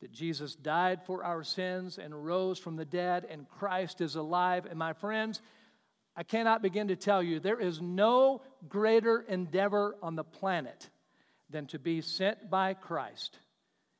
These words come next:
into the places that he has called you to go. You don't have to go across the world, although God may call you to do that.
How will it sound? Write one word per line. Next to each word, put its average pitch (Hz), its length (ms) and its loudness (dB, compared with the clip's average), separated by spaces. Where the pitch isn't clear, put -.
into 185 340 -2
the 165 100 -4
places 160 640 -4
that 135 100 -10
he 147 180 -8
has 135 380 -10
called 147 280 -4
you 135 140 -12
to 147 120 -18
go. 110 220 -16
You 143 80 -18
don't 160 140 -2
have 180 160 4
to 190 60 -2
go 185 140 2
across 196 380 2
the 226 80 -2
world, 196 360 2
although 160 280 -2
God 180 240 2
may 185 140 -2
call 185 300 -2
you 202 80 -10
to 180 100 -4
do 139 140 -8
that. 120 260 -8